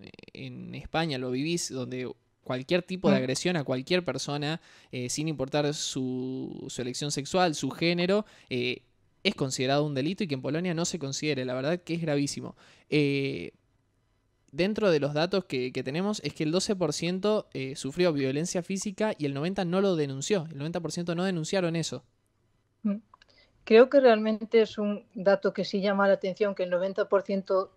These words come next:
Speaker 2: de la gente que ha sufrido algún tipo de, de violencia no haya denunciado, pero puede incluso tener lógica, teniendo en cuenta de la sit-, o sea, teniendo en cuenta la situación que se vive,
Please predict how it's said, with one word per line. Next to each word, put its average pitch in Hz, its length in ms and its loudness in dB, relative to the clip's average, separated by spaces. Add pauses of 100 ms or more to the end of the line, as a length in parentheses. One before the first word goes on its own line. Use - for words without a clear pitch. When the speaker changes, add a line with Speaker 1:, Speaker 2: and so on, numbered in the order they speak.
(120)
Speaker 2:
de 175 140 0
la 170 160 0
gente 190 320 0
que 196 80 2
ha - 20 -2
sufrido 185 420 2
algún 180 240 2
tipo 180 320 2
de, 175 320 2
de 180 120 2
violencia 185 800 4 (360)
no 208 140 6
haya 220 340 6
denunciado, 214 720 2
pero 196 300 2 (600)
puede 233 200 6
incluso 247 400 -2
tener 220 320 -2
lógica, 208 480 0
teniendo 208 320 -2
en 208 60 -4
cuenta 208 280 4
de 202 100 2
la 196 120 4
sit-, - 260 -16
o - 40 -18
sea, 190 180 2
teniendo 190 240 0
en 196 60 -2
cuenta 202 240 2
la 202 100 6
situación 196 440 2
que 202 120 0
se 190 180 0
vive, 214 320 4